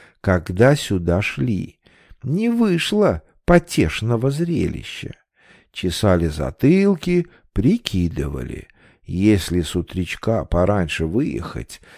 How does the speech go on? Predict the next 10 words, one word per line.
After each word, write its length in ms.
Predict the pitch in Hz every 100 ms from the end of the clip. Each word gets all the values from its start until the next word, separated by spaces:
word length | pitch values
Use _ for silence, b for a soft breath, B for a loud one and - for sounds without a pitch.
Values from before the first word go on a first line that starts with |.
| b -
да 180 | 80 107
хорошенько 840 | - 131 147 139 185 180 92 101
топором 600 | - 95 120 131 147 101
помахать, 840 | 82 80 73 76 107 170 190 - - b b b -
можно 640 | 101 156 208 175 190 196
до 160 | 160
потемок 920 | 156 170 165 - 143 170 180 175 - 85
две 380 | 92 92 117
ходки 640 | 170 - 185 117 - - 175
сделать, 720 | 165 147 139 69 60 -